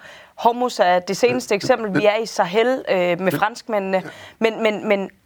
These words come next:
Speaker 2: Men
Speaker 1: men,
Speaker 2: hører du ikke, at
Speaker 1: øh,
Speaker 2: de
Speaker 1: E U, øh, er jeg, det, det er heller ikke de signaler, jeg hører, øh, fra, øh, eksempelvis mine franske kolleger.
Speaker 2: Så du opfatter det ikke sådan, så Frankrig og Tyskland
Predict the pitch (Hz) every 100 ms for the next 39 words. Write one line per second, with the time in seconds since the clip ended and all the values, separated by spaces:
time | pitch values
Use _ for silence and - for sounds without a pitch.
0 | _ - 123 - 196 175 185 190 180 -
1 | 151 277 277 226 - - - 190 180 175
2 | 180 - 190 196 190 175 170 - 220 226
3 | 240 240 233 247 233 220 208 185 196 208
4 | 196 202 208 180 170 165 - 180 165 165
5 | 165 180 180 202 180 175 170 170 175 -
6 | - 165 170 - 135 - 180 180 175 -
7 | 160 120 156 156 - 135 160 127 - 139
8 | 131 147 - - 143 135 131